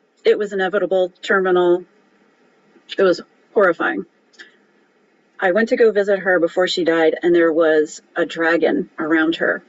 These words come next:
And I had never seen anything. I had never experienced anything. And that was the moment that I first cried that my mom was gonna die, because my first thought was, "I can't defeat a dragon.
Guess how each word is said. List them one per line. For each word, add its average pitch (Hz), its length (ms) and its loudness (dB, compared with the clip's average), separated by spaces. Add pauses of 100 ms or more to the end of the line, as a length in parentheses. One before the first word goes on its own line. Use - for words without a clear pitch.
(140)
And 175 100 2
I 170 80 4
had 175 140 -2
never 180 180 -2
seen 208 300 -2
anything. 190 680 2
I 165 60 2
had 175 120 -2
never 165 300 2
experienced 175 560 0
anything. 170 500 2 (540)
And 180 280 2
that 196 200 0
was 196 160 -2
the 196 100 -2
moment 175 420 2
that 165 220 0 (240)
I 160 320 -2
first - 380 -4
cried 127 500 -4 (220)
that 180 120 -2
my 160 140 0
mom 156 200 0
was 160 120 -2
gonna 147 200 -2
die, 151 340 -2 (320)
because 170 280 -2
my 160 140 0
first 208 340 -4
thought 196 220 -2
was, 151 400 -2 (720)
"I - 60 -12
can't - 260 -2
defeat 156 320 -4
a 143 80 -2
dragon. 143 520 -4